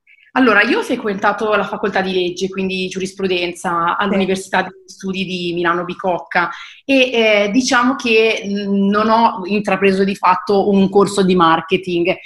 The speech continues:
Speaker 1: Sì, c'era qualche esame che poteva avere qualche attinenza rispetto al marketing, comunque, mm, alle comunicazioni e quant'altro, però è stato più che altro una,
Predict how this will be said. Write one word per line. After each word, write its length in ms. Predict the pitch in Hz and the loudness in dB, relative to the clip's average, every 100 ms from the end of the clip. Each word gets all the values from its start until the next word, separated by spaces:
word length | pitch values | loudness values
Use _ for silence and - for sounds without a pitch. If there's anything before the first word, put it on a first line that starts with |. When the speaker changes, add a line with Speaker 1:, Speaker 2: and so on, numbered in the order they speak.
| - | -20
Speaker 1:
Sì, 420 | - 277 254 - - | -2 0 0 -4 -4
c'era 340 | 220 247 233 | 0 2 2
qualche 340 | 214 202 208 | 0 -2 -2
esame 420 | 196 190 208 220 202 | 0 2 2 2 -2
che 120 | 202 | -6
poteva 340 | 196 208 196 | -2 -2 0
avere 300 | 196 208 196 | 2 2 0
qualche 280 | 208 196 196 | -2 -4 -4
attinenza 680 | - 196 185 196 196 196 185 - - - - | -6 -4 -2 -2 -2 -2 -2 -4 -16 -10 -4
rispetto 500 | 196 202 196 196 190 | -4 -2 -4 -2 -4
al 100 | 175 | -2
marketing, 880 | 160 170 196 - 190 190 190 180 | 2 2 2 -2 -10 -8 -2 -2
comunque, 680 | 185 190 190 185 185 175 170 | -2 -4 -4 -2 0 0 -2
mm, 80 | 165 165 - | -4 -6 -4
alle 180 | 175 180 | -4 -4
comunicazioni 1040 | 180 180 175 180 - - 175 190 190 190 | -4 -6 -4 -8 -8 -6 -2 0 0 0
e 60 | 196 | 0
quant'altro, 560 | 190 190 190 175 180 | -2 2 0 0 -2
però 200 | 277 247 220 254 - - | 0 4 4 2 0 -10
è 120 | - 254 | -10 -2
stato 280 | 277 269 | -2 -2
più 120 | 233 254 | -4 0
che 80 | |
altro 580 | 254 247 247 247 240 220 | 2 2 -2 -4 -2 -2
una, 480 | 214 208 202 190 | 0 0 2 2